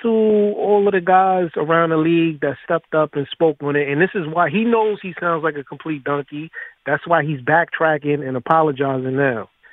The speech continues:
Um, as far as this hype that you talking,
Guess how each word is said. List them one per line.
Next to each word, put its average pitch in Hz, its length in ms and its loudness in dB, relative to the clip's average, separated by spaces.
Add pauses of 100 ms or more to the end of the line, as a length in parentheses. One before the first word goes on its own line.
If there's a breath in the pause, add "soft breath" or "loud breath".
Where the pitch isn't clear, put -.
(580 loud breath)
Um, 233 500 4 (360)
as 175 100 -4 (100)
far 262 280 2 (100)
as 196 160 0
this 220 180 2
hype 226 300 0
that 180 180 -2
you 214 120 0
talking, 214 640 2